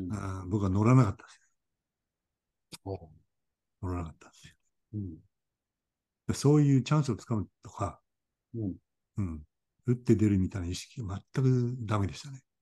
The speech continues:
Speaker 1: それはでも、堅実にやっていることの裏返しじゃないんですか？
Speaker 2: えー、まあ、そうともね、
Speaker 1: うん。
Speaker 2: もちろんそうともす-、言えるし、当時そう思ったと思うんですけども、振り返ってみるとですね、
Speaker 1: うん。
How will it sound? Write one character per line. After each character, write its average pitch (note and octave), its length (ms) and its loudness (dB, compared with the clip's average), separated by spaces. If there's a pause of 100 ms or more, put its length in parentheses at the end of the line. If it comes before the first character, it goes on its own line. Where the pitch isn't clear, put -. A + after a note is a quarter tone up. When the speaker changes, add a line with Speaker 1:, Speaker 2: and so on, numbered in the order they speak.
(480)
Speaker 1:
そ D3+ 80 -4
れ E3+ 80 4
は G#3 140 8
で G3+ 100 10
も、 - 240 2
堅 G#3 380 6
実 G3+ 340 0
に G3 140 10
や F3+ 100 4
っ F3 80 -6
て - 120 -4
い E3+ 40 0
る E3 60 -4
こ D#3+ 100 -2
と D#3 120 2
の B2 60 2
裏 C3+ 220 4
返 C#3+ 140 4
し - 80 -10
じ G#2+ 80 -2
ゃ G2 40 -2
な F#2+ 120 -6
い F2 40 -6
ん E2+ 40 -10
で E2 60 -16
す - 60 -20
か？ - 140 -20 (540)
Speaker 2:
え - 20 0
ー、 G#2+ 100 2
ま F#2+ 100 0
あ、 - 20 -2
そ F3 260 6
う D#3+ 80 2
と B2+ 100 2
も F#2+ 140 -4
ね、 E3+ 400 0 (500)
Speaker 1:
う A#2 120 -10
ん。 - 20 -2
Speaker 2:
も G2+ 60 0
ち G2 80 -4
ろ D3 80 2
ん - 20 -4
そ - 180 -4
う F#3 120 0
と A#2+ 80 -6
も G#2 80 -6 (260)
す-、 - 240 -14 (640)
言 C3 180 4
え - 20 6
る C3+ 120 2
し、 G2 320 -10
当 G3+ 180 6
時 C3 80 4
そ - 140 2
う E3+ 40 8
思 G#3 140 8
っ - 20 -2
た C3 140 4
と - 180 -6
思 C3 120 2
う - 20 4
ん B2 40 4
で F#2+ 100 -4
す - 80 -20
け C3+ 80 -10
ど C3 100 -8
も、 B2+ 220 -8
振 C3+ 120 -2
り F#3+ 60 2
返 A#3 120 6
っ F#3 40 4
て D#3 100 4
み C3 80 6
る A#2+ 140 4
と - 140 -6
で - 100 -10
す - 140 -12
ね、 C3+ 160 -8 (360)
Speaker 1:
う G#2 40 -20
ん。 F#2 120 -16